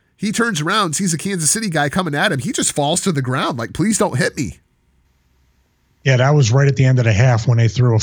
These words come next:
Speaker 2: like, a forty-yard pass, right?
Speaker 1: Yeah, and he's just running around holding that rib cage. That poor guy.
Speaker 2: I think he was more going down to try to, to try to stop the play so they can get something going before the half.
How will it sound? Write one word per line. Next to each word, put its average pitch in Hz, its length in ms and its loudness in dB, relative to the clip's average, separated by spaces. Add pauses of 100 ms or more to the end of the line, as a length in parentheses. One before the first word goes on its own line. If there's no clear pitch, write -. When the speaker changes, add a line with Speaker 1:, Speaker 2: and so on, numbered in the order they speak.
Speaker 2:
like, 120 140 2
a 107 40 0
forty-yard 117 560 2
pass, 117 380 2
right? 110 240 4 (100)
Speaker 1:
Yeah, 131 300 0 (200)
and 117 120 -6
he's 143 160 -2
just 147 160 -2
running 151 280 -2
around 147 340 0
holding 175 380 -4
that 117 220 -6
rib 175 220 -4
cage. 95 500 -8 (540)
That 139 160 -6
poor 95 220 -6
guy. 78 400 -12 (680)
Speaker 2:
I 196 100 2
think 226 220 2
he 208 100 4
was 135 120 4
more 160 200 4
going 143 320 4
down 139 340 4
to 117 80 0
try 139 300 2
to, 127 140 2
to 113 260 -2
try 143 280 0
to 117 100 0
stop 127 400 0
the 120 80 -4
play 127 400 0
so 123 200 2
they 120 140 2
can 117 380 0 (200)
get 139 200 0
something 117 360 0
going 120 360 4
before 117 340 0
the 101 60 0
half. 95 500 -2